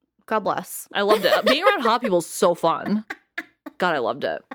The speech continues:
Speaker 1: So the ski day was so fun. So your cousin planned this, like, amazing ski day for you and Avichka to go skiing.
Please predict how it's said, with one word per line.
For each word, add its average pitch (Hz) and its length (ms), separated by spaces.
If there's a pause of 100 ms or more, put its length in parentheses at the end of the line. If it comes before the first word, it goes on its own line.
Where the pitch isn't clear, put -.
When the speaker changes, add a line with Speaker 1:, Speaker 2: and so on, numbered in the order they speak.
(1600)
Speaker 1:
So 269 380
the 262 160
ski 285 400
day 214 180
was 202 220
so 240 320
fun. 190 360 (200)
So - 160
your 202 100
cousin 240 400 (200)
planned 220 220
this, 208 140
like, 196 140
amazing 220 460
ski 226 200
day 202 160
for 202 160
you 180 180
and 214 80
Avichka 226 340
to 233 40
go 247 120
skiing. 190 480